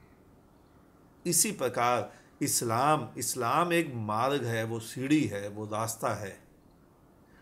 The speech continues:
कुरान रेलिंग है, उस रेलिंग को पकड़ के, कुरान को पकड़ के तुम्हें खुदा को पाना था। तुम खुदा को चूक गए।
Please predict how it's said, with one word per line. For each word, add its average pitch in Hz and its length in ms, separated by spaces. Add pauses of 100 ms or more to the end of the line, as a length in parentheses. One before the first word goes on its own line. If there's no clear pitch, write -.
(200)
कुरान 165 520 (300)
रेलिंग 156 560
है, 139 160
उस 185 320
रेलिंग 143 520
को 208 120
पकड़ 139 360
के, 131 200
कुरान 135 520
को 196 120
पकड़ 165 380
के 208 120
तुम्हें 190 360
खुदा 156 280
को 190 140
पाना 107 340
था। - 320 (2750)
तुम 117 140
खुदा 113 260
को 117 160
चूक - 360
गए। - 160